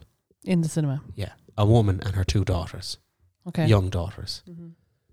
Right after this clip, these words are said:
Speaker 2: who did not need to hear any of this.
Speaker 1: No.
Speaker 2: So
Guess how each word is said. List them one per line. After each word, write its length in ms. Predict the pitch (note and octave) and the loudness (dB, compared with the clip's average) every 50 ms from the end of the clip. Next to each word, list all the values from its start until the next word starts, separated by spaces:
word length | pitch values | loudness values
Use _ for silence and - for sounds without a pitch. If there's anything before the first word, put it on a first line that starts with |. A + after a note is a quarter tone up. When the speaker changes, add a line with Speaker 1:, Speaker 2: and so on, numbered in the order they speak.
| _ _ _ _ _ _ | _ _ _ _ _ _
Speaker 2:
who 120 | _ A#2+ | _ 0
did 160 | A2+ A#2 G#2 F#2 | 2 2 2 2
not 160 | G2 F#2 F#2 | 0 -2 -2
need 120 | F#2 F#2 - | -4 -4 -4
to 80 | - | -4
hear 220 | F#2 F#2 F2+ F2+ F2+ | -4 -2 -2 -4 -4
any 160 | D#2+ - F2 | -4 -4 -8
of 100 | - - | -8 -10
this. 300 | - - - - - - - _ _ - | -12 -16 -16 -16 -16 -16 -20 _ _ -6
Speaker 1:
No. 200 | E3+ D3+ C3 - _ _ _ _ - - - _ _ _ _ _ _ _ _ - _ _ _ _ _ _ - - | -4 -4 -4 -6 _ _ _ _ -20 -20 -20 _ _ _ _ _ _ _ _ -20 _ _ _ _ _ _ -20 -14
Speaker 2:
So 480 | - - - A#2 A2 G#2 G2 G2 F#2+ | -6 0 2 4 4 4 4 2 0